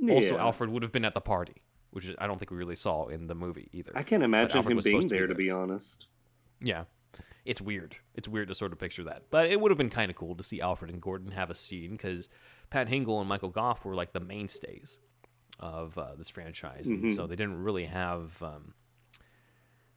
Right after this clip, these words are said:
Speaker 1: they didn't really have screen time together, I don't think. Like, in Batman Forever, when Gordon drops off Dick Grayson, he leaves before <laughs> Alfred comes in. So
Speaker 2: Yeah, Alfred's inside and he's outside. Yeah, I don't think they are ever on screen together.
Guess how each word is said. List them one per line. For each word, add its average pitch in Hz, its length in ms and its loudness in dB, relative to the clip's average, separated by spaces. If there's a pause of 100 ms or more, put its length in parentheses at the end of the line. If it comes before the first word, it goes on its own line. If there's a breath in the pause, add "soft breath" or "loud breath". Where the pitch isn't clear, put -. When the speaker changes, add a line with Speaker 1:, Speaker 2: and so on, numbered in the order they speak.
(100)
Speaker 1:
they - 80 -12
didn't 101 240 -4
really 95 240 0
have 101 180 -2
screen 180 320 -2
time 80 220 -6
together, 80 340 -8
I 80 60 -4
don't 87 200 -10
think. 104 200 -6
Like, 98 100 -4
in 113 80 -2
Batman 127 280 2
Forever, 131 340 2
when 98 120 -4
Gordon 113 300 4
drops 117 380 0
off 101 320 -2
Dick 104 160 -2
Grayson, 120 400 0
he 123 160 -8
leaves 113 400 -6
before 113 260 0
<laughs> - 20 8
Alfred 127 300 4
comes 135 300 4
in. 135 240 2 (200)
So - 260 4
Speaker 2:
Yeah, 127 180 10
Alfred's 160 340 6
inside 131 600 8
and 101 120 4
he's 117 220 4
outside. 101 600 4
Yeah, 113 140 6
I - 20 4
don't 196 160 6
think 180 140 4
they 139 160 6
are 120 120 6
ever 120 240 4
on 110 140 2
screen 117 340 2
together. 90 460 0